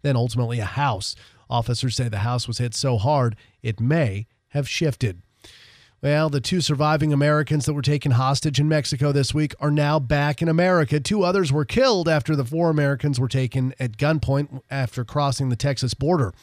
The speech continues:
Yesterday, we asked Escambia County Sheriff Chip Simmons his advice on crossing the border.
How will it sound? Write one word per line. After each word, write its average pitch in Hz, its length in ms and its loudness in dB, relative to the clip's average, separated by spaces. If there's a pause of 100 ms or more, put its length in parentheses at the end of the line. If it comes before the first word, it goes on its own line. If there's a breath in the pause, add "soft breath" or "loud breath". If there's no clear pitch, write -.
(400 loud breath)
Yesterday, 170 580 2 (260)
we 135 200 2
asked 143 200 0
Escambia 151 440 0
County 151 240 0
Sheriff 160 240 -2
Chip 170 240 -2
Simmons 175 380 -2
his 220 220 2
advice 156 440 2
on 151 140 -2
crossing 151 400 -2
the 135 60 -2
border. 170 300 -4